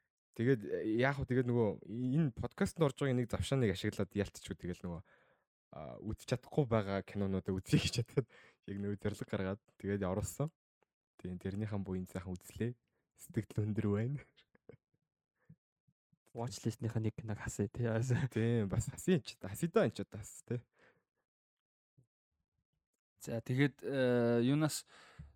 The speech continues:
Speaker 3: сонгосон, яг сонгочоод хүлээлтнээс чинь ямар хуу, ямар өөр бүтээлээс, ямар ойлголт байсан киноныхаа талаар ер нь?
Speaker 1: Э, яг хуу контекстийн хувьд бол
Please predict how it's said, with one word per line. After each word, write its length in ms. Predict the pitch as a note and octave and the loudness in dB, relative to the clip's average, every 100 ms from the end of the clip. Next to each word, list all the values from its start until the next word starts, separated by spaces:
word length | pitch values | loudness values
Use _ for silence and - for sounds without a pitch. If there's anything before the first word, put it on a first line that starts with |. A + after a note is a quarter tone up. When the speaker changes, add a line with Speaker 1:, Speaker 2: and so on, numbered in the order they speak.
| - | -8
Speaker 3:
сонгосон, 680 | - F#3+ F#3+ - A#3 E3 - _ | -2 0 0 2 2 2 -4 _
яг 160 | D#3+ - | 2 2
сонгочоод 560 | - F3 - - A#3+ - | 2 0 0 6 6 6
хүлээлтнээс 880 | - E3 A3+ G#3 - G#3 F#3+ E3+ - | 4 8 8 8 6 6 6 4 2
чинь 160 | E3+ D3+ | 2 6
ямар 220 | C#3 C#3 | 6 6
хуу, 460 | D#3 C#3 A2+ F#2 C#2 - - | 6 6 6 2 -2 -6 2
ямар 300 | B2+ D3 C#3 | 4 6 8
өөр 220 | A#2 G#2+ | 8 6
бүтээлээс, 320 | - A#2 G#2 A2 | 2 -2 0 6
ямар 180 | D3 F3+ C3 | 10 12 12
ойлголт 320 | G3 D3+ - | 10 6 -4
байсан 240 | G2 - F2+ | -6 -4 -4
киноныхаа 400 | G2 G2 F#2 G2 | 0 0 -2 -6
талаар 240 | F#2+ - F#2 | -8 -6 -4
ер 100 | G2 | -2
нь? 60 | F#2+ | 0
Speaker 1:
Э, 420 | A#2+ B2+ B2+ B2 | 4 6 6 6
яг 160 | C3 D3 | 6 2
хуу 140 | C3+ | -2
контекстийн 720 | A#2+ D3 - A#3+ - A3 F#3+ | -2 -2 0 -2 -2 0 0
хувьд 160 | - | 2
бол 80 | D#3+ | -2